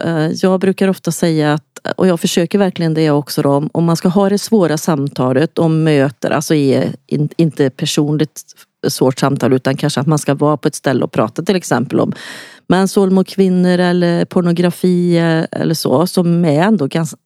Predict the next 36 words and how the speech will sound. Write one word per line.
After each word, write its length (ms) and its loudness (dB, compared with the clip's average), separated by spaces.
är 220 2
svåra 360 0
frågor. 360 -2
Då 200 2
kan 160 0
det 80 4
vara 120 2
bra 280 2
i 100 -4
inledning 680 2
kanske 240 2
när 100 4
man 160 0
presenterar 580 -2
sig 160 -2
själv 540 0
eller, 480 0
eller 600 0
någon 220 2
berättelse 920 0
som 140 2
man 160 4
har 240 2
som 320 0
ändå 360 0
man 160 0
får 140 -2
med 320 2
sig 340 -2
ett, 260 -2
lite 200 2
leende 640 4
när 120 2
man 140 2
sätter 280 0
igång. 480 0